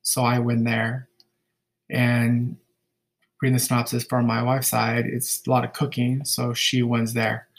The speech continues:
Plus, she wasn't gonna complain, just knowing that Zac Efron was hosting the show.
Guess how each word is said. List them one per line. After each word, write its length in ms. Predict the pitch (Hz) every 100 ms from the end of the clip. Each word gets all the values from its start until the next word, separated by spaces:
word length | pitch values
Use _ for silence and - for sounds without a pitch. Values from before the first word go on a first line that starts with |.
| _ _ _
Plus, 220 | - 143 127
she 160 | 139
wasn't 480 | 131 123 123 117 120
gonna 160 | 120 117
complain, 680 | 107 - 117 120 117 120 127
just 260 | 117 -
knowing 160 | 117 113
that 160 | 113
Zac 420 | - 117 113 117 - - -
Efron 640 | 113 - 120 117 117 -
was 140 | - -
hosting 360 | 113 110 -
the 60 | -
show. 340 | - - -